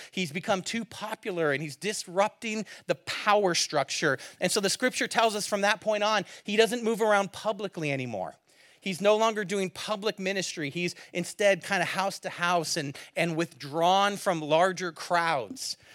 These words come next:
But then comes the time of the Passover. And if you have been following along last week, we talked about what the Passover is, this celebration, uh, this annual party and celebration that's epic where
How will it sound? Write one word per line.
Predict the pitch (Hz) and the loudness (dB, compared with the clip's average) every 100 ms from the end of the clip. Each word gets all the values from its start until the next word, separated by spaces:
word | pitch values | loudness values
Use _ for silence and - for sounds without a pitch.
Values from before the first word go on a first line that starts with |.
| - - | -14 -4
But | 190 | 6
then | 240 302 277 208 175 - | 10 10 10 4 -6 -4
comes | 240 202 | -4 -4
the | 202 | -4
time | - 226 240 | 2 2 2
of | |
the | 220 | 0
Passover. | - 233 - 220 175 165 151 | 2 2 2 0 2 2 2
And | 165 | 0
if | 208 | -2
you | 208 190 - - | -4 -4 -10 4
have | 196 | 4
been | 202 | 4
following | - 226 233 220 | 6 8 8 4
along | 220 214 | 4 4
last | 202 202 - | 4 2 0
week, | 226 208 | -2 -4
we | 202 | -6
talked | - 208 185 | 0 0 0
about | 208 196 185 - - | 4 6 6 2 -8
what | 190 202 | 4 4
the | - | 4
Passover | - 202 208 - 208 180 190 | 0 2 2 2 -2 0 2
is, | 185 190 151 151 | 4 2 0 -4
this | 175 - - - | -6 -6 -12 -10
celebration, | - 208 208 185 165 190 214 - - 214 196 175 | 2 4 4 2 2 2 4 0 2 2 2 0
uh, | 180 165 156 | 4 6 6
this | 170 - - - - | 2 -2 -10 -16 -2
annual | 196 220 226 226 214 196 | 2 2 2 0 0 0
party | - - 208 214 202 | -4 4 4 4 0
and | 165 | -4
celebration | - 214 202 185 190 196 202 | -2 -2 0 0 0 -2 -2
that's | 170 - | -4 -4
epic | - 190 202 180 | -2 0 0 -4
where | 185 180 | 4 6